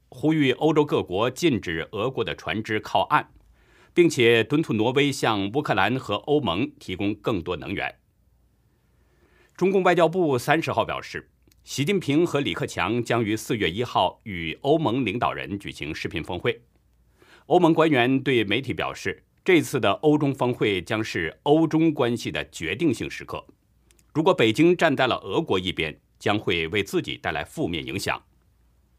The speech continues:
香港终审法院两名英籍法官三十号宣布辞职，原因是不愿意为背离政治自由和言论自由价值观的香港政府背书。英国籍最高法院院长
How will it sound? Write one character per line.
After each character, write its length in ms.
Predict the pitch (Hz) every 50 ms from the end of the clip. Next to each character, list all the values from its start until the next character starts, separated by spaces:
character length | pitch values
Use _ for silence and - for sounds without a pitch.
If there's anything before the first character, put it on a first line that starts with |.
| _ _ _ _ _ _ _ _ _ _ _ _ _ _ _ _ _
香 240 | _ - 170 165 190
港 360 | 170 143 127 120 120 123 123
终 200 | 120 - 165 202
审 180 | 180 - 131 139
法 180 | 120 92 71 71
院 380 | 92 120 117 107 104 101 95
两 180 | 95 98 85 80
名 160 | 82 92 107
英 240 | 120 120 127 147 151
籍 120 | 135 110
法 180 | 95 87 - -
官 300 | - 98 98 110 - _ _ _ - _ _ _
三 220 | - - 120 110 104
十 100 | - 104
号 180 | - 90 82
宣 180 | 80 - - 98
布 120 | 95 98
辞 180 | - - - 82
职， 240 | - - 64 - - _ _ _ _ _ _ _ _
原 180 | 98 113 131
因 240 | 165 175 175 185 185
是 380 | 170 - - 143 127 117 110 107
不 180 | - - 117
愿 160 | 151 180 160
意 80 | 135 127
为 200 | 127 135 123 120
背 260 | 117 - 196 170 139
离 140 | 110 120 127
政 240 | 123 - 180 147 110
治 100 | 104 101
自 160 | - 131 101
由 240 | 78 69 71 90 95
和 220 | 90 - 101 104
言 180 | 101 85 80 101
论 160 | 147 170 139
自 140 | 120 - 123
由 120 | 98 98
价 200 | 104 - 107 87
值 100 | - -
观 180 | 85 95 95 98
的 200 | - 80 80 78
香 240 | - - 131 131 127
港 120 | 110 87
政 220 | 87 - 170 120
府 260 | - - 69 65 67 -
背 180 | - 123 98 -
书。 340 | - - - 120 131 - - _ _ _ _ _ _ _ _ _ _ _ _ _ _ _ _ _ _ _ _ _ _ _ _ _
英 160 | - 160 190
国 100 | 175 180
籍 280 | 160 143 147 151 156 160
最 180 | 156 - 175
高 140 | 147 151 160
法 120 | 151 120 92
院 140 | 101 117
院 180 | 135 151 135 98
长 380 | 85 92 76 73 76 76 69